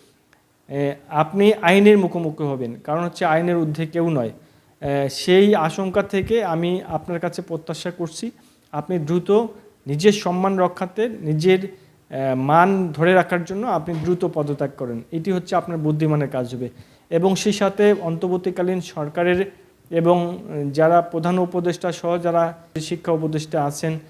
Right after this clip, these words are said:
আ, তাদের উদ্দেশ্যে বলবো যে আপনারা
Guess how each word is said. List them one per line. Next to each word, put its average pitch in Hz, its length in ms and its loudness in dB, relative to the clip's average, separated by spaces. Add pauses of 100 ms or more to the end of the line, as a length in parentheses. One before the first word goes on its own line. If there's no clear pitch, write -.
(260)
আ, 151 200 0
তাদের 165 240 2
উদ্দেশ্যে 180 440 -2
বলবো 170 400 0
যে 165 200 -2
আপনারা 165 520 -2